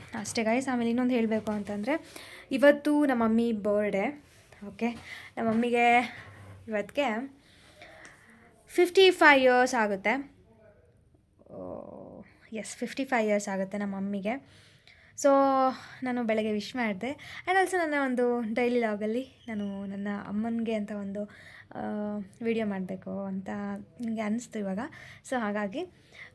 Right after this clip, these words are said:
ಆ, ಅಮ್ಮ ಹುಟ್ಟುಹಬ್ಬದ ಹಾರ್ದಿಕ ಶುಭಾಶಯಗಳು. Wish you a very, very happiest birthday to you.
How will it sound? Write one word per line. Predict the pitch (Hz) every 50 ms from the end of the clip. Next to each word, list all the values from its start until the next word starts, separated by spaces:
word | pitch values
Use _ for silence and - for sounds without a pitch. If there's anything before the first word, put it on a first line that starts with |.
| - -
ಆ, | 214 226 220 220 220 220 220
ಅಮ್ಮ | 220 233 262 285 294 302 302 - - - - - - - -
ಹುಟ್ಟುಹಬ್ಬದ | 254 220 - 269 247 240 208 226 208 226 226 226
ಹಾರ್ದಿಕ | 220 214 247 254 269 254 277 277 - 262 254 254
ಶುಭಾಶಯಗಳು. | 247 - 247 214 214 208 220 - - 214 202 208 220 226 226
Wish | 220 240 233 - 285
you | 285 262 247 226
a | 214 202 214
very, | 233 254 269 285 285
very | 240 214 214 214 220 240 254
happiest | 240 214 202 202 - - 233 240 240 247 - - 214 202
birthday | 214 214 214 220 214 214 - 208
to | 202 202 233
you. | 294 359